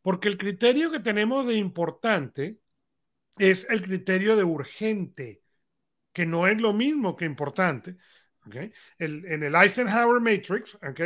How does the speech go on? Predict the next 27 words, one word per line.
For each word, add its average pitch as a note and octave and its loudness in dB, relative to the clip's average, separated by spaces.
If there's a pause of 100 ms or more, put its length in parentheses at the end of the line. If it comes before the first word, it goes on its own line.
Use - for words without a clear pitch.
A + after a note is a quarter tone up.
(460)
Es E3+ 0
donde G3 4
él F#3 0
tenía G3 2
urgente, F#3 2
importante, F#3+ 0
no F#3 2
urgente, F#3 -2
no F#3 0
importante, F3 -4 (380)
¿ok? F3+ -6 (380)
Y D3+ -12
Covey F#3+ 2 (220)
hizo G3 -2
eso G3 -2
famoso E3+ 0
en A3 0
su F#3 -4
libro E3+ 2
de F3+ 0
Siete F3+ -2
Hábitos. F3+ 0 (260)
La F#3 4
mayoría F3+ 2
de C4 0
la G#3 -2
gente D#3+ -6